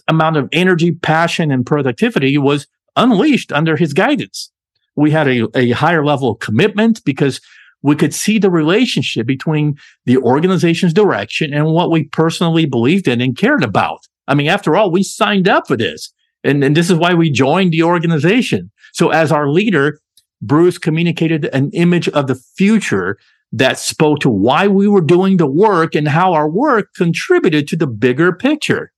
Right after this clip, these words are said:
Because Bruce had real relationships with us, built on two-way trust, he could share his power by serving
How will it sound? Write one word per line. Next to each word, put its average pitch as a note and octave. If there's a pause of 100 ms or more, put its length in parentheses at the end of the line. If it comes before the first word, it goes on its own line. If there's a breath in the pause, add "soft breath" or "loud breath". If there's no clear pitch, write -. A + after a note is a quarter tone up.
(420)
Because F3
Bruce A3+ (300)
had D#3
real D#3+
relationships C3+ (260)
with C3+
us, G3 (1000)
built C#3+
on A2
two-way C3+
trust, C3 (420)
he D3+
could C3+
share E3+
his E3+
power G2+ (640)
by B2
serving C#3+